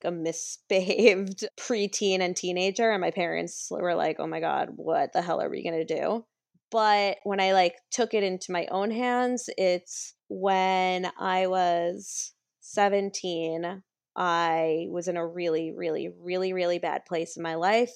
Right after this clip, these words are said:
and I had become suicidal. And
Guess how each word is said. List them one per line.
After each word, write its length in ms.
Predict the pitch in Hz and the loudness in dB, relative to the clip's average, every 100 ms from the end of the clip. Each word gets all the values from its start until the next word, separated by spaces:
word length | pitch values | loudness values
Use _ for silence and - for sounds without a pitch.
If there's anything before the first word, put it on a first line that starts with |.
| - | -4
and 440 | 175 170 160 160 | -2 0 -2 -4
I 140 | 165 | -6
had 140 | 156 160 _ | -6 -6 _
become 260 | - - 165 | -10 -8 -8
suicidal. 840 | - 165 165 156 156 - - 185 _ _ _ _ _ - | -6 -6 -4 -2 -2 -2 -4 -6 _ _ _ _ _ -2
And 560 | 185 175 170 170 170 | 0 2 0 -2 -4